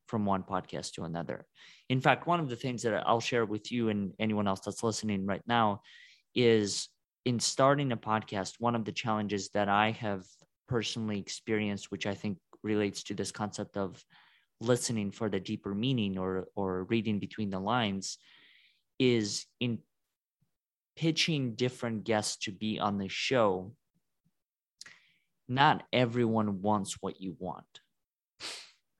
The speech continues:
So some people will come back to us and say, "Well, I will only do this if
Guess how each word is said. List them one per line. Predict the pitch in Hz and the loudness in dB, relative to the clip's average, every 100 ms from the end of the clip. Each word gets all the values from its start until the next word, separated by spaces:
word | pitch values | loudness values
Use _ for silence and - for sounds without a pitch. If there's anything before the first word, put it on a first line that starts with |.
| _ | _
So | - 120 | -8 -4
some | 110 - 143 139 | -2 0 0 0
people | 139 - 131 113 | -2 0 0 2
will | 110 | 2
come | 104 113 101 | 0 -4 2
back | 104 104 - | 2 2 -2
to | 107 | -2
us | 104 - | -2 -6
and | 101 | -8
say, | - 107 101 98 | -4 -4 -4 -2
"Well, | 113 110 101 - _ _ _ _ - | 2 4 2 -4 _ _ _ _ 2
I | 120 135 | 4 6
will | 131 123 | 4 4
only | 123 123 117 98 | 2 2 0 0
do | 117 113 | -2 2
this | 110 107 - - - | 2 2 0 -4 0
if | 120 107 - | 0 0 -8